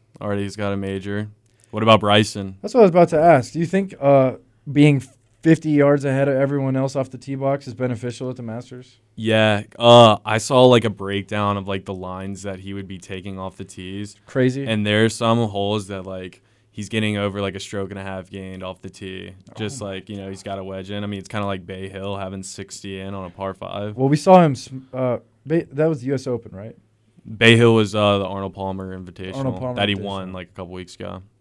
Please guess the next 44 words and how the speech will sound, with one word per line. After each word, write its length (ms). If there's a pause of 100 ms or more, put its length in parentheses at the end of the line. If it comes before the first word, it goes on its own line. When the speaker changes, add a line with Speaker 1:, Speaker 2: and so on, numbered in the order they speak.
(720)
Speaker 2:
I 260
remember 460
the, 280
uh, 80
yes, 360
okay. 340
He 100
also 300
won 480
the 100
U 220
S 140
Open. 340
Speaker 1:
Yeah. 340
Speaker 2:
And 200
that 200
was, 260
he, 220
it 60 (100)
was 160
six 280
under 200
par. 300
I 80
don't 140
think 180
anyone 320
else 200
in 40
the 80
whole 140
field, 240
I 40
think 100
Matt 200
Wolff 240
was 140
even 260
in 80
second. 260
Speaker 1:
Yeah, 180
ran 300
with 180
it. 120